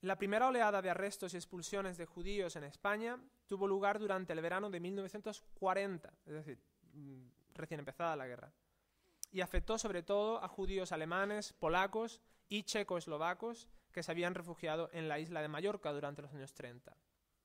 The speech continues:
En líneas generales, arrestaron sobre todo a los padres de familia, a quienes llamaban a Madrid sin especificar el motivo, eh, y una vez en Madrid eran puestos en, en, en prisión, básicamente, y dados varios días de abando-,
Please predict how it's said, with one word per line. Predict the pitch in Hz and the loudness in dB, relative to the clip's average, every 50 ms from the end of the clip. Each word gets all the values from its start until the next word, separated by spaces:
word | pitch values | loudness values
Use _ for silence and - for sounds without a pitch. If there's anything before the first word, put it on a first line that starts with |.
| _ _ _ _ _ _ _ _ _ _ _ _ _ _ _ _ _ _ | _ _ _ _ _ _ _ _ _ _ _ _ _ _ _ _ _ _
En | - 185 185 | -4 -2 -2
líneas | 208 233 254 240 - | 0 0 -2 -2 -2
generales, | - 196 190 180 175 170 170 196 233 247 - - - _ - | -2 0 2 4 6 4 4 2 -2 -4 -6 -8 -12 _ -6
arrestaron | 175 170 180 175 - 214 214 220 220 | -4 -4 -4 -2 -2 0 0 0 -2
sobre | - 220 202 190 180 | -2 -2 -4 -4 -2
todo | - 202 202 208 220 240 233 - _ _ _ _ | -2 -2 0 0 -2 -2 -6 -10 _ _ _ _
a | - 180 | -4 0
los | 170 180 160 - | 0 0 0 2
padres | - 175 175 175 175 170 | 2 4 4 2 0 -4
de | 170 | -4
familia, | 160 - 156 170 185 196 202 202 214 240 262 277 _ _ _ - _ _ - | -4 -4 -2 -2 -2 -2 -2 -2 -2 -2 -6 -8 _ _ _ -20 _ _ -8
a | 175 - | -8 -6
quienes | - 214 185 180 175 | -4 -2 -2 0 0
llamaban | 185 175 175 180 202 214 214 208 | 0 2 4 4 4 4 4 2
a | 190 | 0
Madrid | 190 180 170 165 185 202 196 - - | 0 -2 -2 -2 -4 -4 -6 -8 -14
sin | - - 180 | -10 -6 -6
especificar | 180 165 - - 165 - 156 147 160 165 - 170 175 180 165 - _ _ _ | -6 -6 -4 -6 -6 -6 -4 -6 -4 0 2 2 2 2 0 -8 _ _ _
el | - 165 | -10 -8
motivo, | 165 160 151 147 - 247 233 147 151 208 - _ _ _ _ _ _ _ _ _ _ _ _ _ _ _ _ _ _ | -8 -6 -6 -4 -4 -2 -2 -2 -4 -6 -8 _ _ _ _ _ _ _ _ _ _ _ _ _ _ _ _ _ _
eh, | - 185 175 175 175 170 165 165 | 0 2 2 2 2 0 -2 -2
y | 185 185 | 0 0
una | 202 202 202 | 2 4 4
vez | 196 196 - | 4 4 2
en | 190 | 0
Madrid | 180 170 170 180 202 202 202 | -2 -2 -2 -2 -2 -4 -4
eran | 160 180 175 180 185 170 | -2 -2 -2 -2 -4 -4
puestos | - 190 170 - - 175 160 - | -2 -2 -2 -2 -4 -8 -6 -6
en, | 156 143 - | -8 -8 -10
en, | - - 113 113 117 113 135 110 151 170 165 - | -14 -18 -18 -16 -16 -16 -16 -16 -16 -16 -12 -8
en | 180 165 160 160 | -8 -6 -6 -6
prisión, | - 175 - - 214 147 113 123 139 | -6 -4 -2 0 -2 -2 -4 -10 -14
básicamente, | 139 135 147 147 139 135 135 135 131 - 151 _ _ _ | -14 -14 -12 -12 -10 -10 -10 -12 -14 -16 -20 _ _ _
y | - 175 | -6 0
dados | 170 180 180 185 196 180 185 - - - | 2 4 4 4 2 0 0 -6 -10 -6
varios | 165 160 175 185 190 196 175 165 156 147 | 0 4 4 4 4 4 2 -2 -4 -4
días | 170 165 160 160 156 | -4 -2 -2 -2 -4
de | 160 151 | -6 -8
abando-, | 147 147 147 151 151 | -8 -8 -8 -10 -12